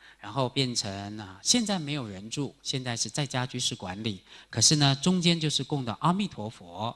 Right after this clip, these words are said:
他是日本的佛龛式的，其中有一两幅很重要，请看一下。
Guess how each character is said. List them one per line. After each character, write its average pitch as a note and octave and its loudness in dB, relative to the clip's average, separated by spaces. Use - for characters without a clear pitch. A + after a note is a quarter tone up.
他 A#2 -4
是 C3 -2
日 E3+ 2
本 A2+ -2
的 F#2+ -12
佛 F#2+ -8
龛 C#3 0
式 B2+ 2
的， F#2 -10
其 - -2
中 G3 0
有 C#3+ 0
一 G#3 4
两 B2 4
幅 G#2+ -10
很 A2+ -4
重 A#2 -4
要， A2+ 0
请 G2 -6
看 A2 -4
一 G2 -12
下。 G2 -6